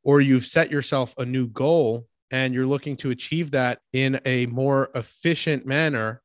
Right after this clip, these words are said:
and not have too many setbacks, hopefully this episode, uh, speaks to you and can help you through your process. So, Nicole, going into this episode, I think there are, are three main things that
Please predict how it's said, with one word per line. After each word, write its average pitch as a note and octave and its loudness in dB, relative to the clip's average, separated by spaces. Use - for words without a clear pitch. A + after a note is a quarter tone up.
and B2+ -4
not C#3 0
have C3+ -4
too C#3 -6
many B2 -4
setbacks, B2 -2
hopefully C#3+ -2
this B2+ -4
episode, A2+ 0
uh, G#2+ -4
speaks - 0
to - 2
you C#3 6
and A2+ -2
can A2 -6
help A2+ -2
you G#2 0
through A2 -2
your G2 -4
process. - -6
So, D#3 6
Nicole, E3 6
going G3+ 8
into D#3+ 2
this C#3+ -2
episode, C3 -2
I C3 0
think D#3+ -6
there C#3+ 2
are, C3 2
are C3 -2
three F3+ -4
main C#3 0
things B2 -2
that A#2+ -2